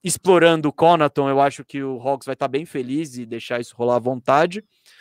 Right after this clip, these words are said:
Mas, e eu fiquei curioso, né? E o Hawks, principalmente na reta final, com esse time mais alto, né? Porque o Hawks não, não mudou sua,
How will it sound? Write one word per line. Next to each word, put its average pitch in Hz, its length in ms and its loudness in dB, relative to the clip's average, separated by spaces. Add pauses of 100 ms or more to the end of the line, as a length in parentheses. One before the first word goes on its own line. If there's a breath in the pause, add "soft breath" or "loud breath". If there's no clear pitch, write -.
(460 soft breath)
Mas, 175 640 2
e 202 240 -2
eu 208 140 6
fiquei 233 560 2
curioso, 240 480 4
né? 196 100 0
E 214 60 2
o 196 80 2
Hawks, 240 260 2
principalmente 240 460 -6
na 220 80 -2
reta 208 220 -2
final, 165 500 2 (760)
com 220 180 4
esse 226 160 -2
time 190 280 -8
mais 156 340 0
alto, 180 320 4
né? 165 120 0
Porque - 220 -6
o 156 80 -2
Hawks 196 200 0
não, 220 220 -8
não 214 180 -8
mudou 214 380 2
sua, 196 460 -2